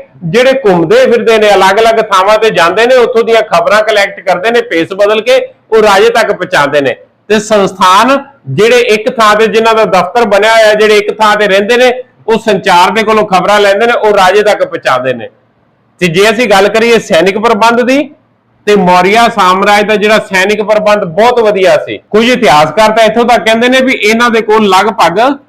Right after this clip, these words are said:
ਸੱਤ ਲੱਖ ਦੇ ਕਰੀਬ ਸੈਨਿਕ ਸਨ ਮੌਰੀਆ ਸ਼ਾਸਨ ਦੇ ਵਿੱਚ।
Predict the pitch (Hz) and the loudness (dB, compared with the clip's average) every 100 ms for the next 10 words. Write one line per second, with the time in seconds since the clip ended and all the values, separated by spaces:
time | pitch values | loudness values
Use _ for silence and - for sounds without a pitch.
0 | _ _ - - 208 202 240 240 220 226 | _ _ -20 -6 -2 0 0 0 0 0
1 | 220 214 180 180 202 269 269 - _ - | -2 -2 0 0 0 -2 -4 -16 _ -6
2 | 202 185 214 202 208 254 247 180 180 202 | -2 0 0 -2 0 2 2 2 2 2
3 | 226 214 208 190 202 180 156 147 | 0 0 0 0 0 0 -2 -4